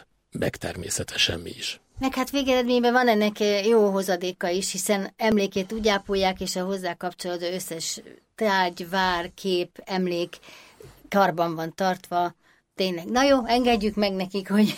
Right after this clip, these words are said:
Speaker 2: egy
Speaker 1: van.
Speaker 2: kicsit türingiai
Speaker 1: Méghozzá
Speaker 2: is legyen.
Speaker 1: fantasztikus gazdagságban vannak. Tehát ahol ő élt,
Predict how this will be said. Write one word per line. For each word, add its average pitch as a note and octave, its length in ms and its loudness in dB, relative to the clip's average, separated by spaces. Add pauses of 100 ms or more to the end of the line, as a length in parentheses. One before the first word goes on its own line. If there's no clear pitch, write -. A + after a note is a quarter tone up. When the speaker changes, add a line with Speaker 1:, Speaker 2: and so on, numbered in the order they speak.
Speaker 2:
egy A3 180 4
Speaker 1:
van. A#3 100 0
Speaker 2:
kicsit A3 240 2
türingiai G3+ 240 6
Speaker 1:
Méghozzá B2+ 440 8
Speaker 2:
is G#2 60 4
legyen. B2+ 160 6
Speaker 1:
fantasztikus G#2+ 540 4
gazdagságban G2 760 0
vannak. G2 260 -2
Tehát - 180 0
ahol C3+ 320 8
ő G#2 120 8
élt, B2 580 6